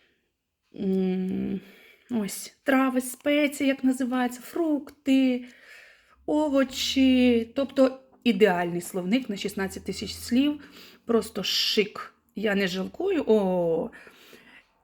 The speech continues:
шмікзахен.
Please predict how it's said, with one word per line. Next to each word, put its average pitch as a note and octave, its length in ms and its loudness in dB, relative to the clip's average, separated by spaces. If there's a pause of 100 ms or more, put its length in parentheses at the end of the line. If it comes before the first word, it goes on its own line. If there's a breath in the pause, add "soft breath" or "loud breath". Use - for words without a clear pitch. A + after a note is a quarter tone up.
шмікзахен. B3+ 2250 2